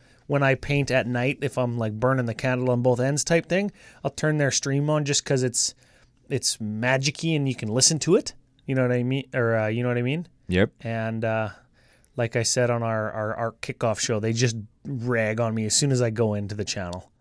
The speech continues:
Speaker 2: <laughs>
Speaker 1: And it's great because I wouldn't expect anything less. And if, if they came on to, you know, do a spot on our show,
Speaker 2: We're probably gonna dunk on them today.
Speaker 1: Yes.
Speaker 2: Yeah.
Speaker 1: Yeah. So, all of that being said,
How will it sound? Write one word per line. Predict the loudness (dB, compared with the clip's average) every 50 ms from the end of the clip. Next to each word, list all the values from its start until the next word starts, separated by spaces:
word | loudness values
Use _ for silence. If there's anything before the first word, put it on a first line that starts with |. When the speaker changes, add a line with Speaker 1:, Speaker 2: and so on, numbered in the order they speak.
| _ -2
Speaker 2:
<laughs> | 0 0 2 0 0 0 0 0
Speaker 1:
And | 2 6 6 6
it's | 6 4
great | 6 6 6 6 6 4
because | -2 -2 2 2 2 4
I | 4 4
wouldn't | 4 2 0 0 -2 -4
expect | -6 -4 0 0 0 0 0
anything | -2 -2 0 0 -2 -2 -2
less. | -2 0 0 0 -2 -2 -4 -6 -10 -8
And | -6 -4 -4 -4 -4 -6 -8 -10 -12 -16 -20 -20 -20 -20 _ -20 -6 -2
if, | -2 -2 -2 -4 -8 -14 -18 -18 -10 -8
if | -8 -8 -6 -4
they | -2 -2 -2 -2
came | -4 -4 -4 -4 -2 -2 -2
on | -2 -2 -4 -4
to, | -4 -4 -4 -2 -2 -2 -2 -2 -2 -4 -6 -10 _ _ _ _ _ _ _ _ _
you | -8 -6 -4
know, | -4 -4 -4
do | -4 -2 -2 -2
a | -2
spot | -4 -4 -2 -2 0 0 -2
on | -2 -2
our | -2 -2
show, | -4 -2 -2 0 0 -2 -4 -8 _ _ _ _ _ _ _ -20 -20
Speaker 2:
We're | -14 -12 -6
probably | -2 0 0 2 2 2
gonna | 0 0
dunk | 2 2 2 2 2 2
on | 2 2 2
them | 0 -2
today. | -2 -4 -4 -6 -8 -12 -16 -16 -18 -16 -10
Speaker 1:
Yes. | -8 -8 -6 -6 -6 -4 -4 -4 -2 -2 -4 -6 -6 -8 -12 -20 -20 -20 -16 -12
Speaker 2:
Yeah. | -12 -12 -12 -12 -16 -10
Speaker 1:
Yeah. | -6 -4 -4 -4 -6 -10 -20 -20 -20 -20 -20 -20 -20 -20 -20 -20 -20 -20 _ _
So, | -10 -8 -6 2 4 4 4 4 0 -6 -16 -20 -20 -20 _ _ _ _ -20 _ _ 0
all | 2 2 4 2
of | 0 0 0
that | -2 -2 -2 -4 -6 -6
being | -6 -4 -4 -4 -4
said, | -2 -2 -2 -2 -4 -6 -8 -8 -8 -10